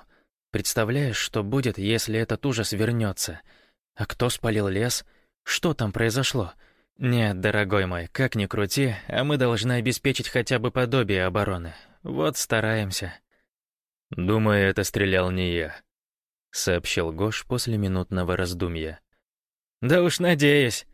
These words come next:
рассмеялся Борис. "Но какие-то претензии лично ко мне у тебя есть, из чего можно делать самые фантастические выводы, настолько дикие, что я от них пока воздержусь".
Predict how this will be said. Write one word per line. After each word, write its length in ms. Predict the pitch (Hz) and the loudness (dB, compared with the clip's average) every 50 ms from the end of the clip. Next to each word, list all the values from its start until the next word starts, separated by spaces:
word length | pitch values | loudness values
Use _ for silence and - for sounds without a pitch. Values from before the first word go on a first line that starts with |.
| _ _ _ _ _ _ _ _ _ _ _ _ - | _ _ _ _ _ _ _ _ _ _ _ _ -2
рассмеялся 800 | 95 95 95 - - 95 90 87 87 90 90 90 85 - - 87 | 0 0 0 0 -2 -2 0 0 2 2 2 0 0 -2 -4 -2
Борис. 480 | 82 90 87 82 80 - - - - _ _ _ _ _ _ _ _ _ _ _ | 0 0 0 -2 -4 -6 -8 -10 -12 _ _ _ _ _ _ _ _ _ _ _
"Но 300 | - 135 143 156 151 143 | -2 0 2 4 2 2
какие-то 560 | - - 143 - - 165 165 156 143 - 143 - | 2 0 0 0 2 4 4 4 4 2 0 0
претензии 560 | - 143 147 - 156 151 147 139 107 120 123 | 0 0 0 2 2 2 2 2 2 2 2
лично 380 | 120 117 131 - - 123 117 | 2 2 0 0 0 -2 0
ко 140 | - - 120 | 0 0 0
мне 240 | 120 135 147 147 123 | 2 2 2 2 2
у 60 | 113 | 2
тебя 260 | - - 123 110 127 | 0 0 0 0 2
есть, 460 | 120 113 98 92 82 - - - - - - _ _ _ _ _ _ _ | 2 2 2 0 -2 -4 -6 -8 -10 -14 -20 _ _ _ _ _ _ _
из 140 | - - 113 | -4 -4 -4
чего 280 | - - 165 156 160 165 | -2 0 0 0 2 2
можно 320 | 151 143 131 117 131 120 | 2 2 0 0 0 0
делать 300 | 110 127 135 127 123 110 | 0 2 2 2 0 0
самые 340 | - - 156 151 151 143 135 | 0 0 0 0 0 0 0
фантастические 840 | - 135 123 113 123 117 - - 110 - 110 - - - 110 107 104 | 0 -2 -2 -2 -2 -2 -2 -2 -4 -2 -4 -4 -2 0 2 2 2
выводы, 460 | 95 98 92 82 87 82 78 85 78 - - _ _ _ _ _ _ _ | 2 0 -2 -2 -2 -4 -4 -6 -8 -10 -16 _ _ _ _ _ _ _
настолько 560 | - 104 113 117 - - 131 110 - - 107 | -4 -2 -2 0 0 2 2 2 2 2 0
дикие, 460 | 92 92 113 143 143 - - 92 82 80 | 0 0 0 0 0 0 0 -4 -2 -4
что 220 | - - - 127 | -4 -4 -2 0
я 160 | 139 151 147 | 0 2 0
от 120 | 123 - - | 0 -2 -2
них 180 | 117 113 - | -4 -4 -2
пока 260 | - 110 - - 113 | -2 -2 -2 0 0
воздержусь". 720 | 101 92 95 90 82 98 95 92 - 90 80 - - - | 0 0 -2 -2 -2 -2 -2 -2 -2 -6 -8 -8 -10 -12